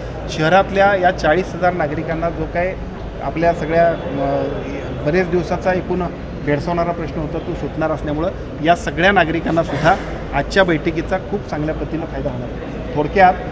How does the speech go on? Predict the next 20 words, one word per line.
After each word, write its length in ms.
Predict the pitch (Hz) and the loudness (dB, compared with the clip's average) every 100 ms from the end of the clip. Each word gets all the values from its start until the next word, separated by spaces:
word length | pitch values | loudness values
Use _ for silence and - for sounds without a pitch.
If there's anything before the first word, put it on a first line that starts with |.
| - - 139 | -8 -6 -2
मागच्या 380 | 147 - 190 | 0 2 0
पंधरा 260 | 180 170 180 | 2 2 2
दिवसांपूर्वी 520 | 175 156 180 180 180 | 0 0 -2 2 2
आपण 240 | 180 175 175 | 4 2 0
ज्यावेळी 200 | 175 180 | 0 2
महानगरपालिकेत 680 | 147 165 170 170 165 170 | 0 0 0 0 0 0
बैठक 340 | 160 160 151 156 | -2 -2 -2 -4
घेतली 280 | 165 143 143 - - - | -4 -4 -6 -6 -10 -4
त्यावेळेला 340 | 160 165 175 185 | 2 4 4 2
काही 280 | 175 156 185 | 0 -4 -2
गोष्टींबद्दल 640 | 175 - 185 170 175 196 | -4 -4 -4 -4 -2 -4
खूप 340 | 190 - 190 - 165 156 | -6 -6 -6 -4 -4 0
गंभीर 240 | 160 185 | 2 2
तक्रारी 380 | 175 165 170 175 | 2 0 0 0
होत्या, 260 | 165 170 | 0 -2
त्याच्याबद्दल 500 | - 156 170 160 170 | -4 -4 -2 -2 2
आपण 240 | 170 175 175 | 2 2 0
कारवाई 340 | 160 147 165 | 0 0 0
करायला 280 | 160 165 165 | 0 -2 -2
सांगितल्या, 380 | 156 156 170 | -2 0 0